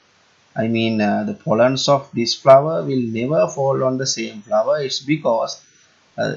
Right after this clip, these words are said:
this flower has no female part and this flower has no male part.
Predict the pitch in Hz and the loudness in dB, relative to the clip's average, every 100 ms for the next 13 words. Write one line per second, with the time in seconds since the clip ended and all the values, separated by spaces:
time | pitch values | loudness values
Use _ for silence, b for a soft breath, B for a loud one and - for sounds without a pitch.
0 | - - 110 135 147 - 170 147 127 113 | -10 -10 0 2 2 4 6 6 6 0
1 | 110 107 110 104 - 107 120 135 135 - | 0 2 2 2 -4 -2 0 0 -2 -4
2 | - 120 117 107 107 101 117 131 135 - | -4 -2 -2 -2 -4 -4 -2 -2 -2 -8
3 | - 101 113 131 - 139 131 117 127 - | -8 -6 -4 -4 2 4 4 2 -2 -4
4 | - - 107 131 120 107 104 - - | -4 -6 -4 -2 -2 -4 -8 -10 -20